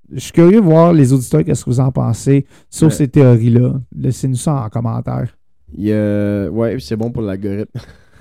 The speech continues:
Speaker 1: Très bon pour l'algorithme.
Speaker 2: J'ai, j'ai, j'aimais ça quand
Speaker 1: Très bien.
Speaker 2: Dominique avait marqué un moment donné, parce que je l'avais dit, fucking, plus souvent, il a marqué, c'est bon pour l'algorithme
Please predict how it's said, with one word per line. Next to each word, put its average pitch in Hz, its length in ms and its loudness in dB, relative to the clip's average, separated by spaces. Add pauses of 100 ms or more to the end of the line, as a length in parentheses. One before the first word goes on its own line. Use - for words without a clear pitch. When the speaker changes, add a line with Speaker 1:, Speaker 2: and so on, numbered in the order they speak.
Speaker 1:
Très 143 200 2
bon 143 100 2
pour 139 100 -2
l'algorithme. 127 460 2
Speaker 2:
J'ai, 120 220 0
j'ai, 131 120 0
j'aimais 127 220 2
ça 156 140 -2
quand 131 80 -6
Speaker 1:
Très 117 100 0
bien. 113 80 0
Speaker 2:
Dominique 120 320 -2
avait 107 160 -8
marqué 104 300 -8
un 123 60 -6
moment 104 120 -6
donné, 107 160 -6
parce 113 220 -10
que - 0 -
je 104 100 -8
l'avais 101 140 -8
dit, 107 160 -12
fucking, 107 320 -12
plus 104 120 -14
souvent, 107 140 -12
il 117 60 -6
a 110 40 -6
marqué, 101 240 -10
c'est 113 140 -10
bon 123 160 -2
pour 127 80 -2
l'algorithme 98 460 -8